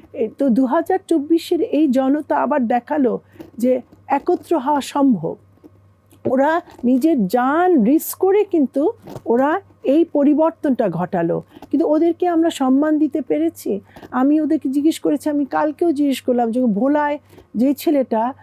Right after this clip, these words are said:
ওর নাম হচ্ছে জহিরুল ইসলাম, তার মেরুদণ্ডের হাড়ের মধ্যে সেই যুদ্ধাস্ত্র বুলেটটা লাগা, ওর সার্জারি করা যাবে না, ওর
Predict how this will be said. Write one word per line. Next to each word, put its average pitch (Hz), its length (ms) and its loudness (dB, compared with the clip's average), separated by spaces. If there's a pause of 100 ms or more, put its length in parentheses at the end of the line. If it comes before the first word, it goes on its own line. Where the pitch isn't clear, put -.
(200)
ওর 254 160 2
নাম 262 360 2
হচ্ছে 294 220 0
জহিরুল 247 440 2
ইসলাম, 165 460 -4 (540)
তার 302 460 0 (100)
মেরুদণ্ডের 302 840 2
হাড়ের 262 420 -2
মধ্যে 294 420 0
সেই 269 300 -2
যুদ্ধাস্ত্র 233 640 0
বুলেটটা 208 460 0
লাগা, 160 400 -2 (300)
ওর 247 180 2
সার্জারি 240 500 0
করা 196 280 0
যাবে 170 360 -2
না, 165 240 -8 (260)
ওর 240 120 -2